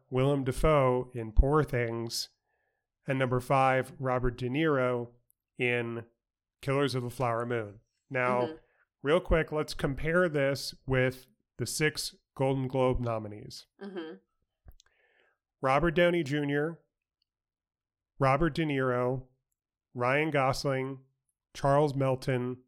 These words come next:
Speaker 1: Willem Dafoe, all names that I just said, right?
Speaker 2: Mm-hmm.
Speaker 1: And Mark Ruffalo also in Poor Things, like Willem Dafoe.
Speaker 2: Oh, right, yes.
Speaker 1: So it is, it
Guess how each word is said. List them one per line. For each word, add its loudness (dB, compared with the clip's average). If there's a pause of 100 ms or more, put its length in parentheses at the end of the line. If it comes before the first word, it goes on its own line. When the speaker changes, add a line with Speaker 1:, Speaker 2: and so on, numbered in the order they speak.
(500)
Speaker 1:
Willem 2
Dafoe, 0 (960)
all 4
names 0
that -2
I 0 (200)
just -6
said, -4
right? -6 (460)
Speaker 2:
Mm-hmm. -10 (460)
Speaker 1:
And 2
Mark 4
Ruffalo 0 (300)
also 4
in -4
Poor 4
Things, -8
like -2
Willem 0
Dafoe. -6 (340)
Speaker 2:
Oh, 0
right, 0
yes. -10 (580)
Speaker 1:
So 2 (680)
it -2 (420)
is, -2
it -8